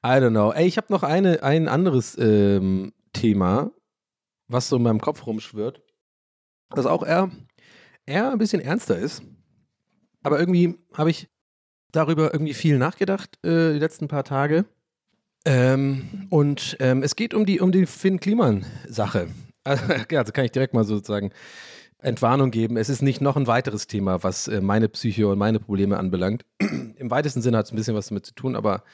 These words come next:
ich weiß es nicht. Also ich hab, musste darüber viel nachdenken. Ich glaube, viele von uns haben das gehabt die letzten paar Tage, weil das so ein krasses Thema war und, ähm, so präsent war.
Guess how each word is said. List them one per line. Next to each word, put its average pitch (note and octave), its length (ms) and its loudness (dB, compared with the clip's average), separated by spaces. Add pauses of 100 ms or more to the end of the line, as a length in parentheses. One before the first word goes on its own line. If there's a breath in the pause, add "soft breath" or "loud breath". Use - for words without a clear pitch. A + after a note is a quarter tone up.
(800 loud breath)
ich - 160 -6
weiß A3 160 0
es G3 120 -6
nicht. E3+ 180 -2
Also E3 360 0 (140)
ich - 220 -8
hab, - 200 -8 (280)
musste G#3+ 280 0
darüber E3 280 0
viel E3+ 180 -2
nachdenken. E3+ 460 -2
Ich - 120 -10
glaube, C3+ 220 0
viele G3 300 -4
von D#3 160 -4
uns - 260 -6
haben C#3 180 -2
das C3+ 180 -4
gehabt C3+ 280 -6
die - 40 -4
letzten - 280 -4
paar C3 200 -4
Tage, C3+ 440 0 (560 loud breath)
weil A#2+ 140 0
das B2 180 0
so C#3+ 80 2
ein C#3 60 0
krasses C#3 320 -4
Thema D#3+ 400 0
war C#3+ 280 2
und, B2 460 0
ähm, A2+ 340 2
so B2 120 -2
präsent A#2+ 500 0
war. B2+ 300 2